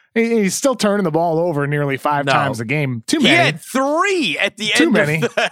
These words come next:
Speaker 2: <laughs> at the end of the Hawks game that were just
Speaker 1: Too
Speaker 2: like,
Speaker 1: many.
Speaker 2: "Oh my
Speaker 1: Yeah.
Speaker 2: God."
Speaker 1: Still too many turnovers.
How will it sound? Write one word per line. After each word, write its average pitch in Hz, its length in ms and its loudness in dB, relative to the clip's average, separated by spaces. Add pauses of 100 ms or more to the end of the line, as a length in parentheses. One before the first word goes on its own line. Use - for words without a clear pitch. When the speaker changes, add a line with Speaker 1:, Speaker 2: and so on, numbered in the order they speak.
(160)
Speaker 2:
<laughs> - 140 -10
at 202 180 0
the 220 160 -2
end 226 140 -2
of 208 60 -2
the 175 140 -2
Hawks 226 340 -4
game 151 300 -6
that 156 160 -6
were 160 140 -4
just 165 240 -4
Speaker 1:
Too 160 80 -10
Speaker 2:
like, 247 180 2
Speaker 1:
many. 131 180 -2
Speaker 2:
"Oh 160 140 -4
my 127 260 -8
Speaker 1:
Yeah. 123 240 -4
Speaker 2:
God." 90 160 -14 (120)
Speaker 1:
Still - 260 -2
too 302 160 -2
many 240 220 0
turnovers. 127 720 -4